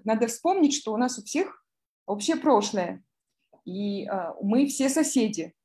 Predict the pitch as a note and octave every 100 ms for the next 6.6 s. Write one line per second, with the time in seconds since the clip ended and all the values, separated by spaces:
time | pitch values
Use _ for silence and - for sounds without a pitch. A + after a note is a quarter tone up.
0 | - _ _ G3+ G#3 A3 A3+ B3+ E4 C4+
1 | G3 - G#3 A3+ B3+ G#3 - G3+ A3+ A3
2 | C4 A#3 A3 A3 A#3+ A#3 B3 C4+ C4+ A#3
3 | - A3+ A3+ A#3+ B3+ B3 G#3+ G#3+ B3 B3+
4 | B3 F#3+ G#3 G#3 G#3 G#3 G#3 - - G#3+
5 | - _ _ G3+ F#3 C#4 D#4 - F#3+ G#3
6 | A3 C#4+ D4 A#3 -